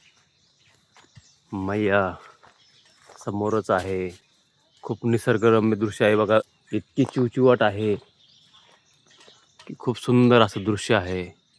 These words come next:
आता थोड्या वेळापूर्वी खूप चिवचिव चालू होती पाखरांची. वरती बघतोय आपण तर ते मंदिर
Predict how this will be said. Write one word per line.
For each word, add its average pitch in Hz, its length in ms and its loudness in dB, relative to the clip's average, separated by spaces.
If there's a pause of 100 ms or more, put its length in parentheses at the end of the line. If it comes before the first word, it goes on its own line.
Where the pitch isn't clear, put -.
(3750)
आता 107 320 -4
थोड्या 98 220 -2
वेळापूर्वी 98 640 2
खूप 127 160 -6 (100)
चिवचिव 120 360 0
चालू 110 240 2
होती 107 160 0
पाखरांची. 95 680 0 (840)
वरती 98 200 -4
बघतोय 92 320 -4
आपण 90 400 -8
तर 87 100 -6
ते 98 100 -6
मंदिर 95 460 -2